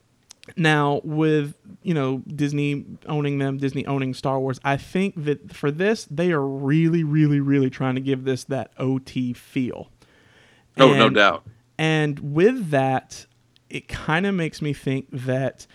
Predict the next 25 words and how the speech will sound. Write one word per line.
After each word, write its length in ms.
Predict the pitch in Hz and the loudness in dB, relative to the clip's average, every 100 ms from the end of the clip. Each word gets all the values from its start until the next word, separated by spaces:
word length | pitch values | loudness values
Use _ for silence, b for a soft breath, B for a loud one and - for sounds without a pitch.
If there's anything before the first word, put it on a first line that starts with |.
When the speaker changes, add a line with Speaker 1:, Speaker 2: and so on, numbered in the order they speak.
| _ _ | _ _
Speaker 1:
even 320 | 165 160 175 | -2 0 0
though, 200 | 170 165 | 0 0
w-, 260 | 156 156 - | 0 -2 -2
you 120 | 156 | -2
know, 120 | 143 135 | 0 0
we're 120 | 135 | 0
gonna 140 | 135 | -2
get, 160 | 135 131 | -2 -4
like, 140 | 127 | -6
a 60 | 139 | -6
war 400 | 135 147 185 196 | -2 2 4 4
movie 440 | 156 143 135 135 | 2 0 0 -2
out 100 | 139 | -2
of 140 | 135 139 | -2 0
Rogue 240 | 131 131 | 0 0
One, 480 | 139 175 170 131 131 b b b | -2 -2 0 -2 -6 b b b
I 140 | - 127 | -6 -6
think 400 | - - 170 - 151 | -4 -2 -2 -2 -2
that 120 | 147 - | 0 0
it's 180 | 135 | -4
still 380 | - - 156 151 | -4 -2 0 2
really 340 | 131 139 135 135 | 2 4 4 2
gonna 260 | 135 123 | 0 -4
feel 720 | 123 - - 190 147 135 135 _ _ _ _ _ _ - | -6 -10 -4 0 0 -2 -6 _ _ _ _ _ _ -6
like 580 | 135 131 127 120 _ | 0 2 2 -2 _